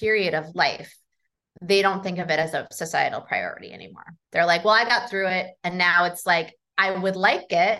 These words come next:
I think it's good. I have positive feelings to-, towards it. But if you look at the polling, it's, like, fifteenth on a list of voter pri-, of things that they're voting on, right? It's like the economy is number one. And even, you know, like,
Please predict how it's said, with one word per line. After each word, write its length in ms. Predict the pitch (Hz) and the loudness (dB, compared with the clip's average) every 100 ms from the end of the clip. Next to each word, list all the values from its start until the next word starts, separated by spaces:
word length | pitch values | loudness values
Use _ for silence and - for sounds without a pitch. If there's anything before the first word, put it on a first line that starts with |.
| - | -4
I 60 | |
think 260 | 180 220 214 | -6 -4 -4
it's 220 | 185 - | -6 -8
good. 340 | 170 202 233 185 | 2 4 6 4
I 120 | 165 | 2
have 260 | 165 170 - | 0 -4 0
positive 380 | 190 190 175 | 0 0 -8
feelings 380 | 160 220 240 185 | -4 -2 -2 -4
to-, 220 | - 170 - _ | -6 -6 -6 _
towards 320 | - 165 165 | -4 -4 0
it. 200 | 175 175 - _ _ | 0 0 -6 _ _
But 120 | 202 | 0
if 100 | 196 | 0
you 80 | 214 | 0
look 120 | 208 | -2
at 80 | 202 | -4
the 60 | |
polling, 800 | 196 - 285 277 214 185 170 170 - _ | -10 -2 0 2 0 -2 -4 -8 -14 _
it's, 280 | - 196 - | -8 -6 -4
like, 240 | 180 175 - | 0 0 0
fifteenth 720 | - 190 - - 190 - - _ _ _ _ _ _ - | -2 -2 -4 -6 -4 -6 -14 _ _ _ _ _ _ 2
on 160 | 180 | 2
a 60 | 175 | 2
list 340 | 175 151 - | 2 0 0
of 120 | - 165 | -4 0
voter 280 | 165 156 | 2 2
pri-, 220 | 151 160 - | 0 -2 0
of 180 | 170 170 | -2 0
things 220 | 196 185 | -2 -2
that 160 | 170 | -4
they're 160 | 160 156 | -2 -4
voting 340 | 143 113 90 | -4 -8 -8
on, 180 | 80 - | -10 -10
right? 380 | 156 160 180 - | -2 0 -2 -6
It's 160 | 165 165 | -12 -6
like 160 | 151 151 | -6 -4
the 60 | |
economy 520 | 151 - 220 247 247 | -8 0 2 2 2
is 120 | 240 226 | 2 2
number 320 | 220 208 185 | -2 -2 -4
one. 340 | 160 78 180 - - - | -6 -8 -12 -18 -20 -6
And 160 | - 202 - | -4 -4 -4
even, 460 | 240 240 226 214 196 | -2 0 2 0 -2
you 120 | 208 | -4
know, 180 | 180 117 | -2 -2
like, 260 | 113 147 | -2 -4